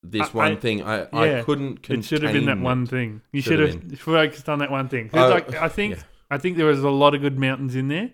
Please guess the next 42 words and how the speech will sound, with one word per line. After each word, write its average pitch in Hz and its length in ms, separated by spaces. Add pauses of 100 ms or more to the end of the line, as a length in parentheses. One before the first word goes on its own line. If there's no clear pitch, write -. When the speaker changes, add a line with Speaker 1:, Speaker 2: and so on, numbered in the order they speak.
(120)
Speaker 1:
Yeah. 156 280 (180)
Speaker 2:
But 131 180
you, 135 640 (480)
you 127 180
just 127 260
messed 120 440
it 123 120
up. 107 360
Speaker 1:
I - 60
Speaker 2:
Like, 123 40
Speaker 1:
did. 117 260 (200)
I 101 60
Speaker 2:
yeah. - 40
Speaker 1:
did. 123 320
And, 101 480
um, 95 300
and 104 120
then 98 180
at 101 160
the 104 120
end, 98 160
you're 101 80
like, 175 240 (160)
"Should - 160
we 277 60
call 381 240
it 339 80
advertising?" 277 640
"Yeah, 170 120
we'll 135 120
call 165 220
it 147 80
advertising." 123 380 (260)
And 151 120
I 170 100
was 170 180
too 208 520 (320)
overwhelmed 143 1000 (560)
to 131 100
correct 123 540
you. 82 260 (240)
Speaker 2:
Yeah. 123 240